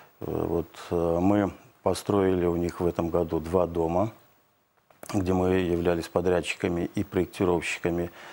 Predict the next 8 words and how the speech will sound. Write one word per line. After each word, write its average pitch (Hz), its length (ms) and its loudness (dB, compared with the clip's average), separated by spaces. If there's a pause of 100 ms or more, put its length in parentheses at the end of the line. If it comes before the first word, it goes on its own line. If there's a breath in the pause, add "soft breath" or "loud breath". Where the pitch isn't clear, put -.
(320 loud breath)
И 95 360 -2
один 95 380 0
дом 131 180 2
переменной 87 540 2
этажности 120 500 -2
с - 100 -8
эксплуатируемой 98 800 0
кровлей. 76 500 -4